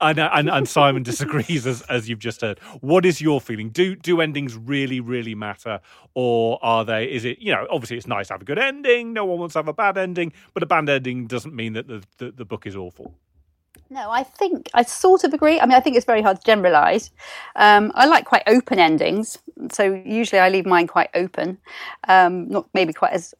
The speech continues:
Speaker 2: open as with that second book. I mean, uh, you know, I've read a really, really good thriller recently. I think it's totally brilliant, and it's been in the bestseller list, and it's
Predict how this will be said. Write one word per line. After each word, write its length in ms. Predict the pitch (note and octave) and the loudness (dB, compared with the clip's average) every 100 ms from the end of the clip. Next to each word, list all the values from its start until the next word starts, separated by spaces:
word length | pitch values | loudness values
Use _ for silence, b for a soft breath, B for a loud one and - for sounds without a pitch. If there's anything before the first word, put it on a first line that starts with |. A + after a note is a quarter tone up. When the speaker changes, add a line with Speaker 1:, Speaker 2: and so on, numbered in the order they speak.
| - | -4
Speaker 2:
open 260 | F#3+ F#3 E3+ | -4 -2 -6
as 80 | E3 | -4
with 120 | F3+ | -4
that 160 | E3 | -2
second 320 | - F#3 F3+ F3 | -2 -4 -4 0
book. 340 | E3+ D3+ - - B B | 0 -2 -10 -20 B B
I 80 | - | -4
mean, 160 | B3 - - | -4 -4 -10
uh, 80 | - _ - | -14 _ 0
you 60 | |
know, 80 | B3 | 4
I've 140 | A3+ | 6
read 120 | C4 C4 | 6 4
a 60 | |
really, 600 | A#3 A#3+ C#4+ C#4 C#4 B3 | 2 4 6 8 6 4
really 460 | A#3+ B3 C4 B3+ G#3+ | 2 4 6 6 4
good 180 | F3 E3 | 0 -4
thriller 260 | - E3 D#3 | 0 0 2
recently. 360 | E3+ - E3+ | 0 -2 0
I 40 | F3 | 0
think 160 | G#3 | 0
it's 140 | F#3 - | -8 -8
totally 420 | - A#3+ - F#3+ | -2 -2 -2 -4
brilliant, 380 | G#3 F#3+ D#3+ D3+ | 0 2 2 0
and 60 | |
it's 100 | - | -6
been 100 | G#3 | -4
in 60 | F#3 | -2
the 60 | E3+ | -2
bestseller 400 | F3 G3+ F3+ D#3+ | -2 0 0 -2
list, 260 | E3 - | -6 -8
and 100 | F3+ | -6
it's 360 | E3+ - - | -6 -8 -14